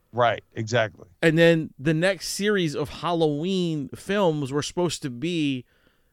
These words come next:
Speaker 2: individual films that were different things.
Speaker 1: Scary
Speaker 2: S-
Speaker 1: stories.
Speaker 2: Yeah.
Speaker 1: Right.
Speaker 2: And then, and then they were like, "Well, this ain't, this one didn't sell, so let's go back to <laughs> Michael Myers."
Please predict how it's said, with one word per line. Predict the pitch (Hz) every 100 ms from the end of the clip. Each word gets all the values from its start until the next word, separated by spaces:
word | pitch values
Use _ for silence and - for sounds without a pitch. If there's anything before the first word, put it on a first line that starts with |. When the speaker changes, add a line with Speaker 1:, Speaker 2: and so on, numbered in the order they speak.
| _ -
Speaker 2:
individual | 196 175 143 170 180 165 151 131
films | - - 165 135 117 110 110 - -
that | 127 143 120
were | 139
different | 120 117 151 - 143 131
things. | 143 135 117
Speaker 1:
Scary | 131 123 110
Speaker 2:
S- | -
Speaker 1:
stories. | 147 147 117 87 73 131
Speaker 2:
Yeah. | 285 226 - - _ _ _ _ _
Speaker 1:
Right. | 113 107 - -
Speaker 2:
And | 202 202
then, | 185 175 _ 170
and | 156
then | 160
they | 160
were | 151
like, | 139 120
"Well, | 147
this | 165 180
ain't, | 165 139
this | 185
one | 190 175
didn't | 156 131
sell, | 196 175 147
so | - 151
let's | 160 -
go | 165
back | 156 143
to | 147 147 - 135
<laughs> | - 220 233
Michael | 220 180 175 165 139
Myers." | 147 165 -